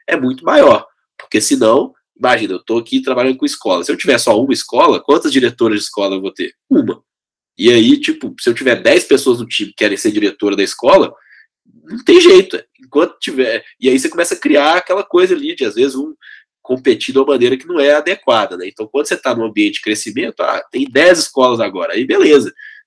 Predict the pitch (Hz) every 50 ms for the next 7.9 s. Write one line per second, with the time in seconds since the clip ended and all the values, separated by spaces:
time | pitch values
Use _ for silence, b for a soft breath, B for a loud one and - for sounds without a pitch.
0 | B - 113 113 - - 117 127 - - 131 131 - 143 - 156 127 - 110 135
1 | 170 175 - - - 104 - _ - 113 107 110 104 107 117 113 113 107 113 113
2 | 117 117 123 123 - - 98 110 127 139 - - - _ - 101 98 107 107 -
3 | 123 117 - - 135 131 123 - - - - - 127 123 131 - - - 175 151
4 | - - 110 131 143 - - b b b b b b b b b b b b -
5 | - - - - 110 110 107 107 107 101 95 90 - - 110 117 120 123 120 -
6 | - 120 117 - - 117 117 120 127 127 - 123 120 117 - - - 107 104 110
7 | 120 123 - - 135 131 123 120 117 - 78 - _ _ - 107 107